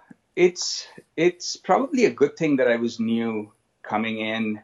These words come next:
to this crisis, because frankly, I didn't have a set way of doing things already, or I hadn't gotten used to the old normal.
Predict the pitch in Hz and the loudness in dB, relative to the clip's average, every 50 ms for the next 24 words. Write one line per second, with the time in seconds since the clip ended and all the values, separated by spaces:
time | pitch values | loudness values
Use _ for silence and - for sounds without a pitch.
0 | _ _ - 117 - 107 107 - - - 104 101 104 - - 110 101 - - 110 | _ _ -4 -2 0 0 -2 -2 -2 0 0 0 0 0 -2 -4 -6 -4 -4 -6
1 | 104 - 113 110 - - - - 104 110 120 - - 135 123 120 - 87 107 113 | -4 -2 -2 -4 -4 -4 -2 0 0 0 0 -2 -2 0 0 0 0 0 0 0
2 | 113 110 120 123 127 131 - - 107 104 113 113 110 104 - _ _ _ _ _ | 0 0 0 0 0 -2 -2 0 2 2 2 2 0 -2 -6 _ _ _ _ _
3 | _ _ - 113 113 107 101 - - - - 110 107 107 - - 107 107 107 101 | _ _ -8 -6 -6 -6 -6 -8 -8 -6 -2 0 0 0 -2 -4 -4 -2 -2 -2
4 | 101 - - 104 101 104 104 101 - - 104 98 101 98 101 98 98 92 98 95 | -2 -4 -6 -6 -6 -6 -6 -8 -6 -6 -6 -6 -4 -2 -2 -2 -2 -2 -4 -4
5 | 98 101 104 101 104 101 98 98 101 104 110 107 98 104 98 - - 98 98 98 | -4 -2 -2 -2 0 0 0 -2 -2 -4 -4 -4 -2 -2 -4 -4 -4 -8 -10 -10
6 | 98 95 101 104 101 - - 101 92 95 - - - - 110 117 123 127 127 135 | -10 -10 -10 -10 -8 -8 -10 -10 -10 -8 -8 -6 -6 -4 -2 -2 0 0 0 0
7 | 143 151 160 165 160 | 0 -2 -2 -4 -8